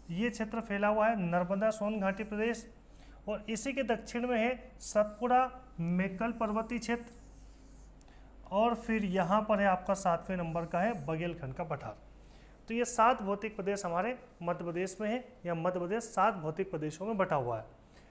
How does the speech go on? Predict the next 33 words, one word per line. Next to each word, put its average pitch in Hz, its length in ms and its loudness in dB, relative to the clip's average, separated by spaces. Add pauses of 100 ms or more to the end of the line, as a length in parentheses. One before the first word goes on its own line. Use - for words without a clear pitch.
इन 262 160 0
सातों 226 360 2
भौतिक 214 280 -2
प्रदेशों 220 440 2
की 226 120 -2
अपनी 208 220 -2
अपनी 196 160 -4
विशेषताएं 180 600 2
हैं। 220 180 -2 (720)
इन 262 160 0
सभी 247 300 0
को 240 120 0
डिटेल 196 280 0
में 220 100 0
हम 220 100 0
पढ़ते 190 340 -2
हैं, 233 200 -2 (300)
जिसमें 220 340 2
से 254 160 0
नंबर 208 360 4
वन 220 200 4
हम 208 160 2
बात 196 240 6
करें, 180 260 0 (320)
जिसकी - 240 -6
बात 190 280 2
करेंगे 202 280 -2
यहाँ 175 140 0
पर 226 200 -2 (280)
मालवा 170 400 4
के 180 160 -4
पठार 127 340 -2
की। - 160 -18